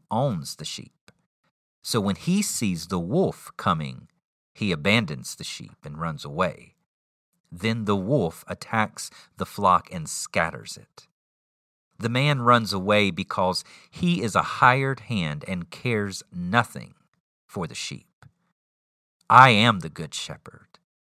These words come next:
I know my sheep, and my sheep know me, just as the Father knows me, and I know the Father." And I lay down my life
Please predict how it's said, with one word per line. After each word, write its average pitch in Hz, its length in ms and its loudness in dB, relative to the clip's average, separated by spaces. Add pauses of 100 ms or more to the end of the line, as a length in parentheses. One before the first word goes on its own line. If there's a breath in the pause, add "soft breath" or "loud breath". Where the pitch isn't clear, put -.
(300)
I 117 300 4
know 110 400 2
my 117 300 -4
sheep, - 520 -10 (340 loud breath)
and 95 240 -8
my 98 240 0
sheep - 480 -10
know 87 200 -10
me, 80 420 -12 (1000)
just 127 440 -2
as 110 260 0
the 101 100 -2
Father 151 520 6
knows 80 360 -8
me, - 360 -16 (560)
and 104 180 -4
I 104 200 4
know 92 180 0
the - 100 -10
Father." - 600 0 (1200)
And 120 160 -6
I 139 260 4
lay 123 400 -2
down 117 500 -4
my 104 260 2
life 92 640 0